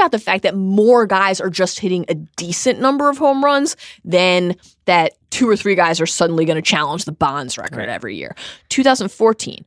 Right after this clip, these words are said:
Speaker 1: fifty-seven players with twenty home runs in a season. Two thousand fifteen, that total was sixty-four. Two thousand sixteen,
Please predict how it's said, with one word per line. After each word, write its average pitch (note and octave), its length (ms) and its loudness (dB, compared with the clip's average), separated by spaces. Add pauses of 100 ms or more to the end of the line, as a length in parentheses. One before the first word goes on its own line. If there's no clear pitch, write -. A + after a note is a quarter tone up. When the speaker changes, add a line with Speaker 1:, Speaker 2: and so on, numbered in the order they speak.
(180)
Speaker 1:
fifty-seven - 920 -4 (460)
players C#3 440 -4
with - 100 -12
twenty D#3 260 -10
home B2+ 220 -14
runs - 160 -16
in A2 60 -14
a - 40 -12
season. - 320 -16 (120)
Two - 100 -12
thousand D3+ 220 -6
fifteen, D4+ 480 -6 (140)
that D3 120 -6
total D#3 240 -2
was D#3+ 120 -4
sixty-four. - 720 -10 (420)
Two G#3+ 120 0
thousand G3 280 2
sixteen, F#3+ 380 -4